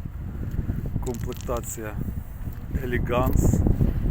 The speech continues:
Це максимальна комплектація на коробці автомат з підігрівом сидінь. Шини Bridgestone,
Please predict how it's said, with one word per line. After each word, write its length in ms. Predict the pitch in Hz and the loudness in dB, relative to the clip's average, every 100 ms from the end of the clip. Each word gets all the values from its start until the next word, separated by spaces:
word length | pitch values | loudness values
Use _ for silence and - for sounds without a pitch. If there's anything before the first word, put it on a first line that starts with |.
| - - - - - - - - - - - - - - - - - - - - - | 0 0 0 0 -2 -10 -10 -10 -10 -10 -12 -14 -12 -10 -10 -10 -12 -12 -14 -12 -10
Це 80 | 139 | -8
максимальна 640 | 120 117 - 123 127 123 123 | -8 -8 -6 -4 -4 -4 -6
комплектація 680 | - - 117 - 139 - 123 117 | -8 -4 -4 -2 0 0 -2 -2
на 80 | - | -2
коробці 380 | - - - 117 | 0 2 2 0
автомат 540 | 110 - 117 131 135 | 0 0 0 -2 -4
з 40 | |
підігрівом 600 | - - 113 113 113 110 | -4 -6 -6 -4 -6 -6
сидінь. 500 | 107 - 104 117 131 - - - - - - - - - - - - | -6 -6 -4 -4 -4 -4 -8 -14 -18 -18 -18 -18 -18 -16 -16 -14 -12
Шини 480 | - 139 127 113 101 - - - - 113 | -4 -2 -2 -6 -8 -10 -12 -14 -14 -8
Bridgestone, 760 | 127 127 - - 139 139 139 | -6 -6 -10 -8 -6 -4 -6